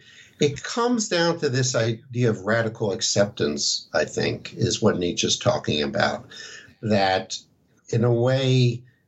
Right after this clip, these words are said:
he was big on dancing as a metaphor, that he would say that, you know, you need to, a philosophy should dance, you know, in order to be worthwhile. And I think with that sort of looking at life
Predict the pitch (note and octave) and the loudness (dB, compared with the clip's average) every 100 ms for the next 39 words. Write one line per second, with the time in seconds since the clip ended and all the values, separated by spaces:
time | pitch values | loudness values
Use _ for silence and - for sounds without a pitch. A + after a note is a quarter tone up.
0 | _ _ _ - C3+ C#3 E3 - D#3+ D3 | _ _ _ -4 0 2 2 0 0 2
1 | C#3+ A2 G#2 A2+ G#2+ G#2 - F2 E2+ E2+ | 2 2 0 0 0 0 -2 -2 -2 0
2 | E2+ E2 - - - - - E2+ F#2+ F#2 | 0 0 -2 -4 -4 -4 -2 -2 0 -2
3 | G2 - F2+ E2+ E2+ E2+ - F2 E2+ F2 | -2 0 0 0 0 -4 -4 -2 0 0
4 | F2+ F#2 G2 G2+ G2 F2+ E2+ - - - | 0 0 0 0 0 0 0 -12 -20 -20
5 | - - - B2 - G#2 A2 - G#2+ G#2+ | -20 -16 -2 0 2 2 2 2 0 0
6 | - - - - F2 D2+ - - - - | -2 -4 -4 -2 0 0 2 2 0 -6
7 | _ - E2 D#2 D2 D2+ D#2+ D#2+ E2 - | _ -6 -4 -2 0 0 0 -2 -2 -4
8 | D2 D2 - - - - E2 D2+ D2+ - | -2 -2 -2 0 0 0 0 2 0 -2
9 | - - - - - - - - A2 G#2+ | -10 -18 -16 -18 -20 -20 -12 -2 2 2
10 | G#2 G#2+ G#2 G2+ - - _ - A#2 - | 4 4 4 2 -2 -10 _ 0 2 2
11 | A3+ B3 - _ - - C#3 C3+ - C#3 | 2 2 -2 _ -20 -8 -2 -2 2 2
12 | D3+ - G#3 - E3 A#3 A#3+ F#3 D#3+ D3 | 2 0 -2 0 0 0 0 0 0 -2
13 | B2+ C3 C3 B2 | 2 2 0 -8